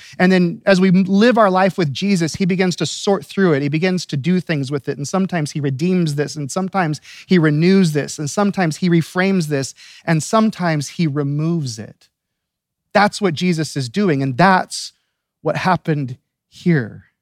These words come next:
This is really interesting because over the last several weeks, we've been reading about how this church was generous and how they shared and how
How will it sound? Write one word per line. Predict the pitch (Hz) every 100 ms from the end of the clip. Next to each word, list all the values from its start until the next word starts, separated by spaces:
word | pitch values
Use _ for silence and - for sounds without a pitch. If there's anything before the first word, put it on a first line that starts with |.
| _ _ _ _ _ _ _ _ _ _ _
This | 139 156 156 180 202
is | 190
really | 190 170
interesting | 190 185 - 139
because | 143 139 160
over | 165 160
the | 151
last | 165 185 160 - -
several | 190 170 151 147
weeks, | 202 156 -
we've | 160
been | 143 143
reading | 196 180
about | 143 135 135
how | 151
this | 143 135
church | - 180 165
was | 139 127
generous | 120 104 151 165 123 127 -
and | 123
how | 139
they | 123
shared | 117 - - 170 151 120
and | 131
how | 131 139